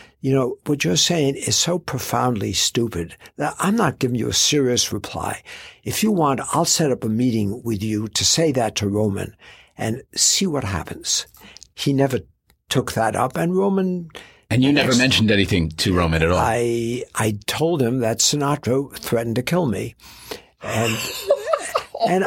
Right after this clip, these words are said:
Speaker 1: I believed it 'cause I knew Sinatra. <laughs> I mean, I had, again, as a journalist, I had s-, spent time with Sinatra,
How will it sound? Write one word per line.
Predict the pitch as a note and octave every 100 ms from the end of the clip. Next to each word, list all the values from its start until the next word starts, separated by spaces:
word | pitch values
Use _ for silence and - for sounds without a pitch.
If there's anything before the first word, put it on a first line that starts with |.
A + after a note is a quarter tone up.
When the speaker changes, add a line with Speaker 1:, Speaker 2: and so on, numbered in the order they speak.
| -
Speaker 1:
I | A3
believed | G3+ G3 A3+ F#3
it | D3 -
'cause | D3 C#3
I | - E3+
knew | F3+ G#3+
Sinatra. | - A#2 F#2 G2 - -
<laughs> | - - D#3+
I |
mean, | C3+ - G#2+ -
I | E3+
had, | E3 C#3+ B2+ - -
again, | G#2 C#3 C3
as | A#2+ G2+
a | A#2+
journalist, | A2 G3+ G#3 C3 A2+ G2+ A2+
I | B2+
had | G#2+ - - _ _ - _ _ -
s-, | - A#2 -
spent | - B2+ G2+
time | A2+ A2+ A2+ G2+
with | G#2
Sinatra, | - G2+ G#2+ -